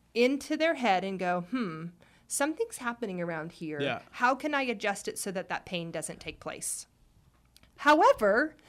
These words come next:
Speaker 1: it's not just around steak. If it's something else, there was an, a night, I would say about five or six months ago, we went, we went out for sushi, and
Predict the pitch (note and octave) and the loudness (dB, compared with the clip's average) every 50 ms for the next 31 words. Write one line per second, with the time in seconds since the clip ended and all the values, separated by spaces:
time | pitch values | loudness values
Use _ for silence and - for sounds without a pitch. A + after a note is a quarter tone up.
0 | - - - - _ - - E4 E4 D#4+ D4 D#4+ D#4+ E4+ F4 E4+ B3 C#4 D4 C#4 | -20 -20 -20 -20 _ 0 0 0 2 2 2 2 4 4 2 2 2 0 0 0
1 | - - C#4+ B3+ B3+ B3+ B3+ B3+ B3+ A#3+ - - - - A#3 A3+ G#3+ D#3+ - - | 2 -2 0 0 0 0 0 0 0 0 0 -2 0 -2 -2 -2 -2 -4 -6 -10
2 | - - - - - _ _ _ _ - _ - - - _ _ _ _ _ - | -16 -20 -20 -20 -20 _ _ _ _ -20 _ -20 -20 -20 _ _ _ _ _ 0
3 | C4+ C#4 C4+ D4 C4 B3+ - - D#4+ D#4 D#4+ D#4 E4 D4+ C4 B3 C4 B3+ C#3+ D#3 | 0 0 2 2 -2 -2 0 0 2 0 0 0 0 0 2 4 2 2 0 0
4 | - - - - - _ - A3 G3+ G#3 A#3+ A#3+ C4 C4+ C#4 C4+ B3+ C4 B3+ B3 | -4 -4 -4 -6 -8 _ -12 -10 -4 0 2 4 6 4 4 4 6 6 8 8
5 | A#3+ A#3+ A#3+ A#3 - - - - A3+ A3 A3 G#3+ - - - G#3+ A3 G#3+ G#3+ G#3+ | 6 4 2 2 0 -2 -2 -2 -2 0 0 -2 -2 -2 -2 -2 0 0 0 0
6 | G3+ G#3+ A3+ G#3+ - - - G#3+ G#3+ A3+ A3+ - A#3+ G#3+ G#3+ A3 G#3 - - A3 | 0 2 0 0 0 0 -2 0 0 0 -2 0 -2 -2 2 2 2 2 2 0
7 | G#3+ G#3 G#3+ - A3 - - G#3+ G#3 G3+ - G3+ G#3 F#3+ G3+ F#3+ G3 G3 - - | 0 0 -2 -6 -8 -6 -4 -4 -4 -4 -4 -4 -4 -2 -2 -2 -2 -4 -4 -6
8 | _ - A3 A3+ G#3+ A3 A#3 A3 A3 - - - - G3+ - - - A#3+ A#3+ A#3+ | _ -2 0 0 2 2 2 2 2 -2 -2 -2 -2 -2 -2 0 -2 -2 -2 -2
9 | - - F3+ F3+ G3+ G3+ - - - - - - - - - - A#3 G#3+ G#3+ G#3+ | -2 -4 -4 -4 -4 -6 -10 -12 -18 -14 -12 -10 -10 -10 -2 0 4 6 6 6
10 | G#3+ G#3 G#3 G#3+ G#3 - | 6 4 4 0 -2 -4